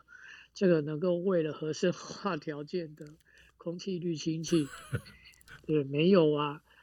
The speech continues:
然后它还能够有负压，负压的装置，基本上什么会用到负压，真的只有军车会用到啊。诶，Tesla 都有，但是一切都，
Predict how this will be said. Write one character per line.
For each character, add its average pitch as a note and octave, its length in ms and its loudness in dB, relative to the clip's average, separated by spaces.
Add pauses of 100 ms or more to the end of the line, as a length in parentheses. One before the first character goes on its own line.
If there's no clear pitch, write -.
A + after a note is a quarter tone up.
(120)
然 F3 100 -8
后 F#3+ 80 -2
它 G3 160 0
还 D#3+ 220 -4
能 D#3+ 140 -10
够 F#3+ 180 -6
有 C#3+ 140 -8
负 F3+ 280 -8
压， D#3+ 300 -6 (180)
负 A3+ 300 -4
压 F3+ 220 -2
的 D#3+ 120 -4
装 D#3+ 220 -6
置， D#3+ 100 -8
基 A3+ 160 -8
本 F3+ 160 0
上 F3+ 180 -2
什 D3+ 140 -8
么 C3 120 -14
会 F#3 180 2
用 E3+ 140 0
到 E3 120 -4
负 F3 260 -2
压， D3+ 240 -2 (640)
真 G3 180 2
的 F#3+ 120 2
只 D#3+ 100 -2
有 D3+ 120 2
军 F3 260 0
车 E3+ 220 4
会 E3+ 140 4
用 D#3+ 160 2
到 D#3 200 0
啊。 C#3+ 220 -8 (540)
诶， G3+ 280 2 (340)
Tesla D#3+ 400 -2
都 D3+ 220 0
有， C#3+ 180 -2
但 G3+ 140 -2
是 G#3 80 -2
一 F3 140 -6
切 F3 280 4
都， F3 320 2